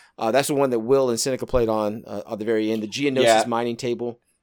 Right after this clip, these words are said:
Speaker 2: The mining table we got, we, was a little problematic in New Orleans, and we reconfigured it, this time
Speaker 1: Yeah.
Speaker 2: around. And I got a bunch of curses about it and a bunch of praise, which meant,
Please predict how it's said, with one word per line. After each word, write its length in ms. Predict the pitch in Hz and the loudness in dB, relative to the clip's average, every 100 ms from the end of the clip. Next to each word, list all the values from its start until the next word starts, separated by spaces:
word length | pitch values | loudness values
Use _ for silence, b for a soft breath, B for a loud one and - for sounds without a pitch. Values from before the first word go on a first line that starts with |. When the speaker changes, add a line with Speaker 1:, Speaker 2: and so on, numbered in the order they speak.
| _ _ | _ _
Speaker 2:
The 140 | 131 131 | -2 0
mining 420 | 120 131 165 185 | 0 -2 -2 -6
table 440 | 175 156 151 135 | -4 -4 0 -2
we 160 | 127 120 | -2 -2
got, 260 | 117 113 | 0 0
we, 160 | 120 117 | -4 -8
was 180 | 110 107 | -6 -6
a 60 | |
little 200 | 104 107 | -4 -4
problematic 640 | 104 117 107 101 98 95 98 | -4 -4 -2 -2 -4 -6 -8
in 120 | 95 | -8
New 100 | 92 | -6
Orleans, 460 | 90 95 90 92 | -6 -6 -6 -10
and 140 | 92 95 | -10 -10
we 160 | 98 101 | -10 -10
reconfigured 800 | 104 120 120 110 107 101 98 92 | -12 -12 -8 -6 -4 -4 -6 -4
it, 200 | 92 - | -6 -8
this 240 | 104 104 | -10 -10
time 200 | - 107 95 | -10 -8 -6
Speaker 1:
Yeah. 60 | |
Speaker 2:
around. 400 | 95 95 92 92 _ b b b - | -6 -4 -6 -8 _ b b b -4
And 140 | 117 | 0
I 120 | 117 | 0
got 300 | 113 117 113 - | 0 0 0 -2
a 80 | 101 | -4
bunch 360 | 98 107 113 | -4 -6 -6
of 80 | 135 | -14
curses 460 | - 113 107 107 113 | -8 -6 -6 -8 -8
about 260 | 104 101 | -4 -4
it 120 | 98 - | -4 -6
and 100 | 92 | -8
a 60 | |
bunch 320 | 85 92 92 | -8 -8 -8
of 100 | 92 | -12
praise, 460 | - 98 82 78 - | -10 -8 -6 -8 -10
which 240 | 92 - | -14 -12
meant, 280 | 98 95 98 | -10 -8 -10